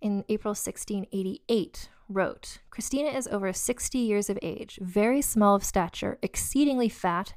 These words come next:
and corpulent. Her complexion and voice and face are those of a man.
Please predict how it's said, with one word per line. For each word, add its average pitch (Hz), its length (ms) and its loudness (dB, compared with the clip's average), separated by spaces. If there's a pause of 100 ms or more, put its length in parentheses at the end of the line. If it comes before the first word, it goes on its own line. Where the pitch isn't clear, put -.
(100)
and 285 320 -4
corpulent. - 640 0 (600)
Her 233 100 -2
complexion 247 500 -4
and 294 160 -4
voice 202 300 0
and 190 160 -4
face - 420 -2
are 185 160 -4
those 202 300 0
of 190 120 -4
a 190 60 2
man. 196 460 4